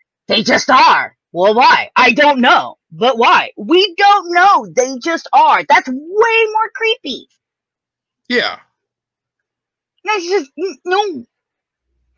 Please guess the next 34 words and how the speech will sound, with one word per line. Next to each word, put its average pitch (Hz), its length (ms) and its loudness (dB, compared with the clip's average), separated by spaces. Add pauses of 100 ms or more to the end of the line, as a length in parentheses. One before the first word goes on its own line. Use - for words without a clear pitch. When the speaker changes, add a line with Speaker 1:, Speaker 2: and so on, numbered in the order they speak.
(2250)
Speaker 2:
See, - 160 -8
I, - 400 -14 (320)
my 214 300 -2
thing 226 460 -6
with, 190 180 -6
like, 170 140 -8
the 165 80 -10
new 147 140 -8
Friday, 123 500 -6
uh, 127 200 -6
the 127 120 -8
new 131 100 -6
Freddy 113 280 -10
remake, 95 460 -20 (500)
I 170 80 -6
think 262 200 -8
the 240 80 -4
guy 208 180 -2
that 170 240 -6
got 131 240 -6
to 147 80 -18
do 131 120 -8
Freddy 123 300 -6
was, 113 320 -18
was 220 160 -18
decent 190 440 -10
enough. 139 680 -14 (540)
The 151 100 -8
problem 226 320 -4
I 202 120 -2
had 160 280 -4
with 131 180 -8
it 135 80 -12
was 131 380 -10